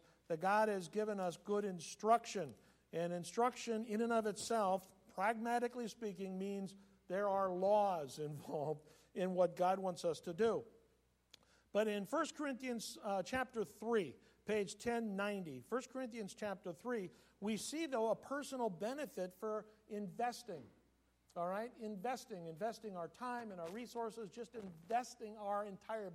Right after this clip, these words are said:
being into the building up of God's kingdom. First Corinthians chapter three, verse ten, it says, "According to the grace of God which was given to me,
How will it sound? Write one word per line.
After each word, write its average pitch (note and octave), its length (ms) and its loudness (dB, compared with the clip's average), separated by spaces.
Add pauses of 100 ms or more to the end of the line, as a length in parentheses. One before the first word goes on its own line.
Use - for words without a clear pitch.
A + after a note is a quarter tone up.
being B3 320 -8 (440)
into G3 220 -4
the A#3+ 80 0
building G#3 320 2
up F#3+ 120 -2
of F3 120 -8
God's E3+ 260 -4
kingdom. A3+ 340 -16 (360)
First B3+ 260 0
Corinthians C4 480 -4
chapter B3 520 -4 (220)
three, G#3+ 380 -6
verse G#3 300 -6
ten, G#3+ 300 -4
it D#3+ 120 -10
says, F3 340 -4 (320)
"According B3+ 480 0
to C4 60 -4
the A3+ 60 0
grace G#3 380 -4
of A#3 140 -12
God A3 280 0
which G3+ 180 -8
was F#3+ 160 -8
given G#3+ 300 -6
to A3 60 -6
me, E3+ 260 -8